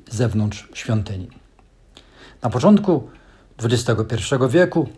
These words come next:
pamiętam, każdego dnia katedrę Notre Dame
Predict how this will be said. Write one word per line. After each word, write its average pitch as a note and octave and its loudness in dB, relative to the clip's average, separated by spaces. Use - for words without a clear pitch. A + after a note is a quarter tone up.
pamiętam, C3+ -2
każdego C3+ 2
dnia E3+ 0
katedrę C3+ 0
Notre A2+ -2
Dame E3 2